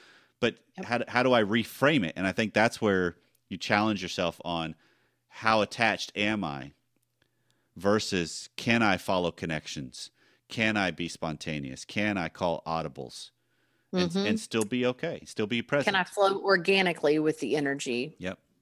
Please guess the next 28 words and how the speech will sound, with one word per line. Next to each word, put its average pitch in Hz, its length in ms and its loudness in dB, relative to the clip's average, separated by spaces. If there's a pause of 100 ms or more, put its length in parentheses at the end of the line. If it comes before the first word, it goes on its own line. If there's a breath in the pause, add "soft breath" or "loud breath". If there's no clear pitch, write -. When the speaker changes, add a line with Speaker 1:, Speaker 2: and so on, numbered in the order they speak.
(540)
Speaker 2:
Okay, 185 220 2
so 208 160 6
another 226 260 8
question 208 360 0
you 180 100 -2
can 170 180 0
ask 160 240 -2
yourself 131 480 -4 (640 loud breath)
is, 190 220 2
do, 339 540 10 (160)
are, 247 220 6
are 285 140 6
you 370 160 6
intentional 185 800 2 (320)
about 170 420 2
giving 233 300 6
your 214 100 4
partner 156 680 0
something 214 640 2
to 170 540 0 (500 soft breath)
look 170 440 4
at, 294 460 0 (840 soft breath)
something 190 400 0
to 180 360 0
hear, 214 580 2 (360)
something 185 380 0
to - 160 -6
taste, - 680 0